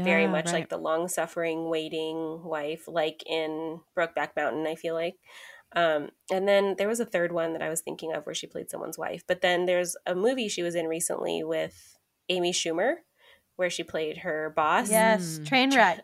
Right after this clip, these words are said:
Speaker 1: Uh,
Speaker 3: Or, no,
Speaker 1: I
Speaker 3: not
Speaker 1: saw a couple
Speaker 3: Trainwreck,
Speaker 1: of 'em
Speaker 3: um,
Speaker 1: back to back.
Speaker 3: I Feel Pretty.
Speaker 1: What was it?
Speaker 3: Yeah. I think it's I Feel
Speaker 1: Oh, yeah,
Speaker 3: Pretty.
Speaker 1: I Feel Pretty.
Speaker 3: She plays the,
Speaker 1: She's
Speaker 3: yeah.
Speaker 1: like the
Speaker 3: And she has
Speaker 1: the
Speaker 3: that
Speaker 1: head of the
Speaker 3: voice.
Speaker 1: makeup line, and she has, like, the
Speaker 3: Yeah.
Speaker 1: wispiest, like, most breathy voice,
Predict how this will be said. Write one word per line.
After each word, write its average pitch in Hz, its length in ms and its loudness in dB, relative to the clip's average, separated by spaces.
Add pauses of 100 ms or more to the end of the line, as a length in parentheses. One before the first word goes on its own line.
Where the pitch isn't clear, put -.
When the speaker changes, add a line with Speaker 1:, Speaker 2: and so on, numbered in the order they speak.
Speaker 1:
Uh, 180 120 2 (200)
Speaker 3:
Or, 170 200 -4 (160)
no, 214 200 4
Speaker 1:
I - 20 0
Speaker 3:
not 202 180 8
Speaker 1:
saw 269 200 10
a - 40 6
couple 214 300 6
Speaker 3:
Trainwreck, 220 40 10
Speaker 1:
of 214 80 4
'em 202 160 10
Speaker 3:
um, 165 80 0
Speaker 1:
back 175 220 6
to 196 100 -2
back. 170 500 6
Speaker 3:
I 214 80 2
Feel 254 200 4
Pretty. 202 600 0 (140)
Speaker 1:
What 170 120 6
was 233 140 6
it? 370 140 6 (100)
Speaker 3:
Yeah. 180 380 6 (600)
I 214 60 4
think 294 120 6
it's - 100 4
I 233 140 10
Feel 233 220 12
Speaker 1:
Oh, - 40 12
yeah, 190 160 8
Speaker 3:
Pretty. 156 140 0
Speaker 1:
I 175 80 2
Feel 175 160 -2
Pretty. - 280 -8
Speaker 3:
She 247 120 4
plays 240 340 6
the, 226 120 4
Speaker 1:
She's 208 160 0
Speaker 3:
yeah. 208 140 12
Speaker 1:
like 170 100 8
the 202 200 6 (300)
Speaker 3:
And 214 100 -2
she 269 120 2
has 269 200 12
Speaker 1:
the 277 80 12
Speaker 3:
that 208 80 10
Speaker 1:
head 240 260 6
of 262 160 10
the 285 100 6
Speaker 3:
voice. 254 40 0
Speaker 1:
makeup 196 380 4
line, 180 200 8
and 180 120 4
she 208 120 0
has, 190 200 4
like, 190 200 2
the 180 420 2
Speaker 3:
Yeah. - 20 -2 (180)
Speaker 1:
wispiest, 220 1040 2
like, - 320 -2 (120)
most 165 560 -2 (200)
breathy 180 460 0
voice, 175 640 2